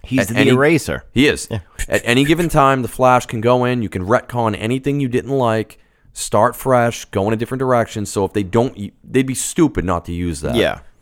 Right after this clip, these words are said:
Speaker 1: Absolutely. And, I mean, is Leto gonna come back after all the fucking hate he got? Would you come back? I wouldn't.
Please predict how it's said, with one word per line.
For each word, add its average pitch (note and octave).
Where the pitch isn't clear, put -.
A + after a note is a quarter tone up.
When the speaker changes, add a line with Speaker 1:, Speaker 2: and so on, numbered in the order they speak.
Speaker 1:
Absolutely. D#2
And, E3
I C#3
mean, B2+
is G2
Leto A#2
gonna E2
come F2+
back D2
after F#2
all G2
the E2
fucking F#2+
hate A2
he G2
got? E2
Would E2
you A2+
come D3
back? D#3
I G#2
wouldn't. A2+